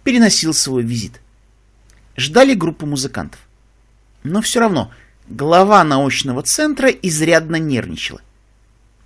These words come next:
Оркестранты и деятели культуры всегда отличались требовательностью к условиям проживания,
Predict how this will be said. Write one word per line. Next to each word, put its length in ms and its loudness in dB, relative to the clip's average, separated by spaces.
Оркестранты 720 -6
и 180 -10
деятели 520 -4
культуры 540 -4
всегда 520 2
отличались 540 -4
требовательностью 840 -4
к 60 -18
условиям 440 0
проживания, 680 -2